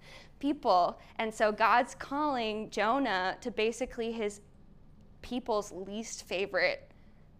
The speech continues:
country and saying, "Go there." Um, the second surprise is that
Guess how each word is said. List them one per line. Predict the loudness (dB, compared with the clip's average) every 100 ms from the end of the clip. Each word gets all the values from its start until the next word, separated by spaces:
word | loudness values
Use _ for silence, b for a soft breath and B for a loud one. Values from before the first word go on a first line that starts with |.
| -16
country | -6 -6 -6 -8 -8 -8 -14 -20 -20 -20 -20 -20 -20 -20 -20 -20 -20 -10
and | -10 -4
saying, | -2 -2 -4 -12 -20 -20 0
"Go | 4 6
there." | 4 2 -6 -18 -20 -20 B B B B B B B B
Um, | 4 4 4 2
the | 2
second | 4 4 4
surprise | 2 6 6 8 4 0 -10 -14 -20 -20 -20 -20 B B B B B -2
is | -2 2
that | 8 8 6 -2